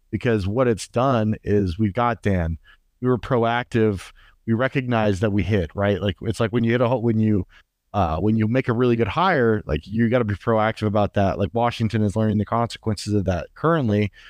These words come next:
when you, like, try to lowball and play games and try to keep, to keep things budget instead of just being like, "Hey, like, we believe in you. We believed in you first. You're our guy.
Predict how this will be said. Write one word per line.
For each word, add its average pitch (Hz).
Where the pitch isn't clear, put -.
when 113
you, 113
like, 107
try 131
to 110
lowball 117
and 104
play 123
games 113
and 98
try 117
to 104
keep, -
to 113
keep -
things 104
budget 107
instead 110
of 101
just 107
being 113
like, 98
"Hey, 135
like, 110
we 131
believe 123
in 113
you. 107
We 151
believed 127
in 110
you 104
first. 147
You're 127
our 113
guy. 110